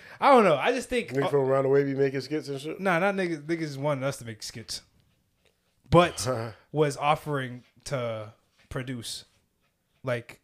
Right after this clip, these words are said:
Speaker 1: tell us what to do with the skits.
Speaker 2: Nigga, fuck no. That's
Speaker 1: Yeah.
Speaker 2: literally using our image and our likeness and our, to, to
Speaker 1: Yeah.
Speaker 2: put himself up. Nigga, fuck
Speaker 1: It was,
Speaker 2: no.
Speaker 1: it was
Speaker 2: Whoever that
Speaker 1: something
Speaker 2: is.
Speaker 1: like that. It was something like, like, he was like, "Yo, if you wanna be a part," he said, "No, be a part of his skits." That's what he said.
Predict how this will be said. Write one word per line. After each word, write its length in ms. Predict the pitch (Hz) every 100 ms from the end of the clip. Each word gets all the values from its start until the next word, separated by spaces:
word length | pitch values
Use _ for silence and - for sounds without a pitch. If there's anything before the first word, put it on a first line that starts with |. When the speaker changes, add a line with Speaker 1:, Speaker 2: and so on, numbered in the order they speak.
| _
Speaker 1:
tell 220 | - 143
us 140 | 139 135
what 160 | 127 -
to 100 | 117
do 180 | 120
with 240 | 113 117 117
the 80 | 104
skits. 420 | - 110 101 240
Speaker 2:
Nigga, 180 | 269 143
fuck 340 | - 151 -
no. 280 | 110 92 85 -
That's 220 | 135 147
Speaker 1:
Yeah. 60 | 135
Speaker 2:
literally 300 | 139 139 131
using 400 | 127 143 131 123
our 240 | 123 120
image 440 | 131 135 120 113 110
and 100 | 110
our 160 | 117 117
likeness 460 | 123 92 113 107
and 120 | 110
our, 240 | 110 110 104 _ _ _ _ _ _ _ _
to, 300 | - 107 98
to 80 | 87 85
Speaker 1:
Yeah. 180 | -
Speaker 2:
put 140 | 139 123
himself 460 | 131 123 117 101
up. 220 | 104 85 117
Nigga, 240 | 135 139
fuck 260 | - 139 -
Speaker 1:
It 60 |
was, 160 | 320 277
Speaker 2:
no. 80 | 262
Speaker 1:
it 40 |
was 0 |
Speaker 2:
Whoever 40 | -
that 80 |
Speaker 1:
something 220 | - 226 151
Speaker 2:
is. 40 |
Speaker 1:
like 160 | 139 131
that. 140 | 135
It 40 | 202
was 80 |
something 240 | 214 208 196
like, 320 | 165 135 - _ _ _
like, 160 | 147 143
he 80 | 165
was 80 | 151
like, 140 | 143
"Yo, 240 | 143 139
if 140 | 131 135
you 80 | 151
wanna 380 | 147 139 131 120
be 120 | 139
a 60 |
part," 220 | - 151 151
he 80 |
said, 200 | 180 190
"No, 160 | 160 139
be 160 | 123 160
a 40 |
part 160 | 160 123
of 60 |
his 160 | 143 147
skits." 240 | - 107
That's 140 | 120 117
what 60 |
he 80 | 107
said. 220 | 104 98